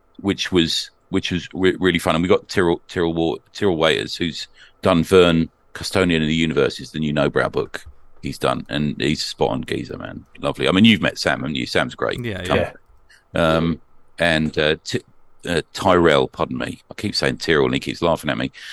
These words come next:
Speaker 1: Um, but Tyrell, he was a workhorse, man. So we had him signing at the table, we did a panel, and then he's just been signing and sketching in each book for free.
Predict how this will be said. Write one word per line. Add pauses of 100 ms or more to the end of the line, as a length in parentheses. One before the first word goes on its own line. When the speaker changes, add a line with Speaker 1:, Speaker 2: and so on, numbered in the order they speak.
(160)
Speaker 1:
Um,
but (400)
Tyrell, (300)
he
was
a
workhorse,
man.
So
we
had
him
signing
at
the
table,
we
did
a
panel, (380)
and
then
he's
just
been
signing
and
sketching
in
each
book
for
free.